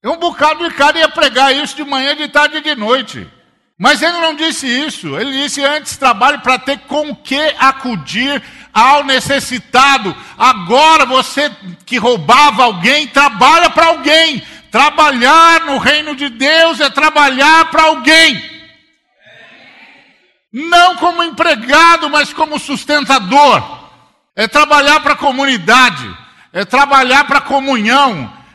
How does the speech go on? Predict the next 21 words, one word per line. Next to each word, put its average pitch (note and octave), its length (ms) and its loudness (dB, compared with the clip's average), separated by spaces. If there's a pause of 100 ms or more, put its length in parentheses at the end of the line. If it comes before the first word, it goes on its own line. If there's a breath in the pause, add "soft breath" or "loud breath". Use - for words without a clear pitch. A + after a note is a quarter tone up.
É G#3 140 -4
trabalhar C#4 720 0
para C4+ 160 0
sustentar. B3 1200 0
É G#3 120 -2
trabalhar C4 600 2
para C4+ 200 -2
equalizar. A#3+ 1300 0
É G#3 120 -2
trabalhar C4+ 720 2
para C#4 220 0
juntar. B3+ 840 2
É G#3+ 100 -2
trabalhar C4+ 760 2
para C4 160 0
repartir. C#4 1160 0 (540)
Ajuntar C4 680 0
gente, F#3+ 680 -2 (200)
não A3 240 -4
ajuntar F3+ 580 -4
coisas. B2 840 -12